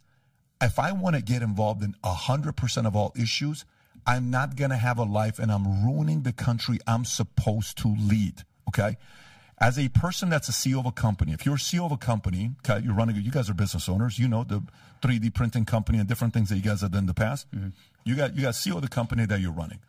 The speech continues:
Speaker 1: okay? Then you have money in mutual funds and stocks, okay?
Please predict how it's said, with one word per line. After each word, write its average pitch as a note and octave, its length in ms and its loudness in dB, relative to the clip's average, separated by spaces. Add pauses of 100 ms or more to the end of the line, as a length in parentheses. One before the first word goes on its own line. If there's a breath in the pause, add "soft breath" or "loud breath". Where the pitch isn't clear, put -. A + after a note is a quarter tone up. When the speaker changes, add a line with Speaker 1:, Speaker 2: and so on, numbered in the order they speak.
Speaker 1:
okay? A2 340 -2 (580 soft breath)
Then C#3 120 2
you E3 80 4
have C#3 100 2
money C3+ 260 0
in A2 140 2
mutual B2 320 0
funds A2+ 200 0
and G2 100 0
stocks, - 540 -6 (560)
okay? B2 300 0